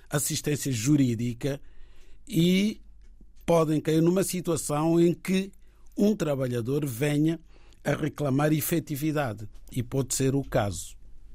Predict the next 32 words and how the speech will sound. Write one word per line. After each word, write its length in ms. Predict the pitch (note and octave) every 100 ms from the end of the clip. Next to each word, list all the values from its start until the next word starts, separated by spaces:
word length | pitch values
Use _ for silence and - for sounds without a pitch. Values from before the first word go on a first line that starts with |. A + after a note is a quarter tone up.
| - - -
Mas 340 | - G2+ - -
a 40 | C3
informação 540 | A#2 A2+ A2+ - B2
que 100 | A2+
nós 220 | B2 A#2
temos 300 | - D3+ C3
é 60 | C3+
escassa. 560 | A2+ - F2 D2+ - - - -
Mas 200 | A2 G#2
há 100 | C3
que 400 | - D3+ D3+ - - - -
ter 180 | D#3 E3
em 160 | D#3 C3
conta 460 | C#3+ D3+ E3 E3+
que 140 | D#3 C3
nós 340 | D3+ G3 D#3+
não 160 | D3+ D3
podemos 560 | D3+ B2+ C#3 C3 -
ter 460 | - B2 A2 A#2+ E3 - - - - - -
um 200 | - A3+
trabalhador 680 | A#3+ D#3+ C#3 C3+ B2+ B2+ C3+
ao 120 | C3
nosso 480 | C3+ D3+ G#3 G3+ F3+
serviço 880 | D#3 D#3+ C3 G#2 A2 G#2+ - D#3 F3 - - - - - - -
e 100 | E3+
não 300 | E3+ A3 G3
resultar 640 | F3+ C3+ D3 C#3 D3+ D3
daí 520 | B2+ C3 C3 D#3+ F3 - - - - -
um 180 | G3 G#3+
contrato 560 | F#3 E3 D#3 D#3 D#3+
de 100 | D3+
trabalho. 520 | D3+ D#3+ C#3 A#2+ A2+